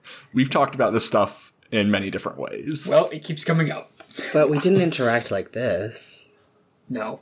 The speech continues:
Speaker 2: but we also grew up together.
Speaker 3: Which is weird.
Speaker 2: Yeah. Anyway,
Speaker 1: We're old.
Speaker 2: on to the second. Well, we're not that old. We're just
Speaker 3: We,
Speaker 2: not
Speaker 3: we're old enough to have legit childhood friends and have it not just like a
Speaker 2: Please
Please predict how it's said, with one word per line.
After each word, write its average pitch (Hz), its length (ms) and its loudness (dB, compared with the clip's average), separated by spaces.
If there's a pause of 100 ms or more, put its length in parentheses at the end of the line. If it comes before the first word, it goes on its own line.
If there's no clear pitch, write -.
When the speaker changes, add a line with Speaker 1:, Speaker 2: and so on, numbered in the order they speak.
Speaker 2:
but - 260 -12 (120)
we 123 140 -6
also 131 360 -4
grew 117 280 -8
up 113 100 -14
together. 127 360 -16 (1000)
Speaker 3:
Which 131 160 -2
is 104 160 -2
weird. 95 440 -4 (500)
Speaker 2:
Yeah. - 240 -14 (1300)
Anyway, 139 440 0
Speaker 1:
We're - 160 -10
old. - 240 -10 (100)
Speaker 2:
on 190 140 2
to 175 80 0
the 160 100 -2
second. - 540 0
Well, 147 280 0
we're 160 100 -4
not 220 200 2
that 131 200 0
old. 110 360 -12
We're 127 140 -8
just - 520 -4 (920)
Speaker 3:
We, 151 140 2
Speaker 2:
not 175 100 4
Speaker 3:
we're 190 240 4
old 156 240 4
enough 202 240 2
to 202 100 2
have 165 140 2
legit 123 480 0
childhood 117 580 0
friends 107 580 -4
and 107 180 -6
have 110 260 -2
it 104 160 -2
not 101 320 -6
just - 320 -4
like 90 320 -6
a 80 440 -10
Speaker 2:
Please - 640 0